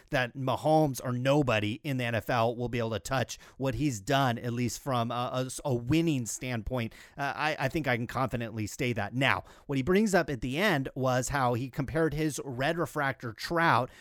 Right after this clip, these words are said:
to Fernando Tatis, who I think he mistakenly said only played in the sixty-game season. I believe Tr-, uh, Tatis played a, at least a little bit in the year before that as well, uh, because I think he has cards, uh, going back to t-, either twenty nineteen or twenty eighteen.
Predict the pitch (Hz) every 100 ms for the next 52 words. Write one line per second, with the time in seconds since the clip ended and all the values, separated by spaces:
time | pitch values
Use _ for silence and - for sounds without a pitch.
0 | - - 180 170 - 143 135 139 135 120
1 | 135 117 - 226 135 - - - - 220
2 | 208 160 262 269 285 165 - 196 185 202
3 | 156 - 175 160 - 147 175 180 - 185
4 | 165 156 135 117 185 - 156 139 120 151
5 | 131 131 180 285 370 311 - - 208 -
6 | 156 135 131 - 170 - 196 - - 185
7 | 170 - 135 - 170 139 196 - 170 135
8 | 165 131 131 131 127 120 135 110 - 147
9 | 123 113 104 98 110 135 110 - - -
10 | 120 120 135 131 165 151 147 127 - -
11 | 139 127 - 127 117 113 131 110 120 113
12 | - - 123 - 135 131 117 - - 135
13 | 127 117 - 135 120 101 139 117 123 131
14 | 123